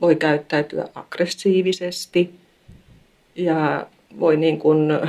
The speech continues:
jotenkin siitä, sillä omalla käyttäytymisellään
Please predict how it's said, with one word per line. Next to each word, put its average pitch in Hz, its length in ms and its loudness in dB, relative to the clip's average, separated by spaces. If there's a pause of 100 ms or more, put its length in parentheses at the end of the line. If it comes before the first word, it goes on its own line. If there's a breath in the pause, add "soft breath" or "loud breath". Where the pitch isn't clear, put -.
(1500 loud breath)
jotenkin 220 540 2
siitä, 202 480 4
sillä 208 280 2
omalla 190 340 2
käyttäytymisellään 156 1400 -2